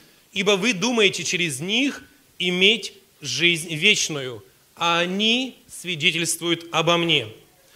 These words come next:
Но вы не хотите прийти ко мне, чтобы иметь жизнь». Всё Писание от корки до корки, оно, оно говорит об Иисусе Христе и о том, а, вся Библия, она как, как бы разделена на четыре части.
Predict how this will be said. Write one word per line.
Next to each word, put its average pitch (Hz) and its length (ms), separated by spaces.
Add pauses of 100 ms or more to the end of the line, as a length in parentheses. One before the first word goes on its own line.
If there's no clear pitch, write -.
(140)
Но 185 160
вы 220 120
не 220 80
хотите 220 400
прийти 196 300
ко 170 160
мне, 202 400 (240)
чтобы 196 420
иметь 190 240
жизнь». 139 460 (500)
Всё - 240
Писание 208 640
от 170 180
корки 220 360
до 165 140
корки, 214 320
оно, 180 280 (120)
оно 190 240
говорит 180 480
об 156 160
Иисусе 190 340
Христе 196 580 (440)
и 170 560
о 160 100
том, 214 340 (220)
а, 156 580 (140)
вся 233 160
Библия, 190 360
она 214 180
как, - 220 (180)
как 185 80
бы 190 80
разделена 220 400
на 226 80
четыре 202 300
части. 143 480